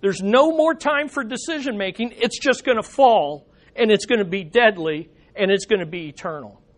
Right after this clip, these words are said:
Is it? Our God is holy, would you say? He's holy in the greatness of His acts.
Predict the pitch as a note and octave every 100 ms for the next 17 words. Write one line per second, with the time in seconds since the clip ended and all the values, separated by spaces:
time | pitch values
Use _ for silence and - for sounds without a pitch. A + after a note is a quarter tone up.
0 | _ - G#3+ - _ _ - - _ _
1 | _ _ _ _ _ _ _ _ _ _
2 | _ _ - G#3 F3+ F#3 B3+ F3+ C#3 -
3 | G#3 F#3+ A2 - _ _ D3 C#3+ D3+ -
4 | F3 F#3 - _ _ _ _ _ _ _
5 | _ _ _ _ G3 F#3 - A#3 A#3+ G#3+
6 | F3 E3 D3+ D#3+ F#3 F#3+ D3 B2 - _
7 | E3 C#3 D#3+ C3+ - - D#3+ C#3 - _
8 | - -